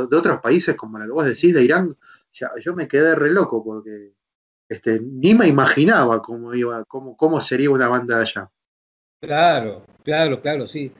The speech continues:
Speaker 2: Eh, a mí también me, me chocó, yo tuve la oportunidad de entrevistarlo a él y es fuerte, ¿viste? Son situaciones muy,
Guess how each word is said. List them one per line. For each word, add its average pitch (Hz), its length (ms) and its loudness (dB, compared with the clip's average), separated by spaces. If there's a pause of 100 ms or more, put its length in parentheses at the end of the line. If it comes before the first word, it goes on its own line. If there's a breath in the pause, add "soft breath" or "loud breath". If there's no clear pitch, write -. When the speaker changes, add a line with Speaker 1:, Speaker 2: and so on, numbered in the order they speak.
(240 soft breath)
Speaker 2:
Eh, 113 500 -6
a 110 80 -12
mí 151 100 -4
también 151 280 -4
me, 123 200 -4
me 113 240 -12
chocó, 131 220 -8
yo 143 160 -2
tuve 143 160 -2
la 135 100 2
oportunidad 127 320 -4
de 139 60 -2
entrevistarlo 123 680 -4
a 131 100 2
él 139 120 -2
y 110 320 -8 (420 soft breath)
es 214 200 -4
fuerte, 214 380 -6
¿viste? 123 300 -8
Son 120 520 -10
situaciones 123 500 -10
muy, 139 500 -8